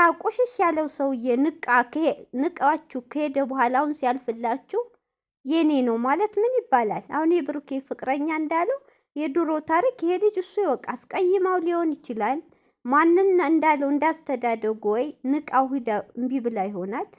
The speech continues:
አሁን ሲያልፍለት ሲለወጥ መኪና ሲሄድ ታዋቂ ሲሆን አብራ መከራስ መከ-፣ ጥሩውን መጥፎውን ውጣ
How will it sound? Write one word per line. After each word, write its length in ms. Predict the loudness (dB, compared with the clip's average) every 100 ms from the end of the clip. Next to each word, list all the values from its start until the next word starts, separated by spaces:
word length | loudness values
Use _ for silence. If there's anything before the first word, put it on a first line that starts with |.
| _ _
አሁን 220 | 2 6 4
ሲያልፍለት 680 | 4 0 0 -6 -2 -2 -4
ሲለወጥ 720 | 0 2 2 2 2 2 0 -2
መኪና 360 | -4 -2 0 2 0
ሲሄድ 360 | -2 -6 -6 -6 -6
ታዋቂ 380 | 0 0 0 -4 -10
ሲሆን 340 | -6 -4 -4 -6 _ _ _ _ _ _ _ _ _ 2
አብራ 420 | 6 6 4 2 2 0 -8 _
መከራስ 640 | -2 -2 0 -2 0 -2 -4 -8 -8 _ _
መከ-፣ 400 | 0 0 2 -2 -2 -8 -8 -6
ጥሩውን 440 | -4 -2 0 0 0 0
መጥፎውን 560 | -2 -4 -2 0 2 2
ውጣ 220 | 0 -2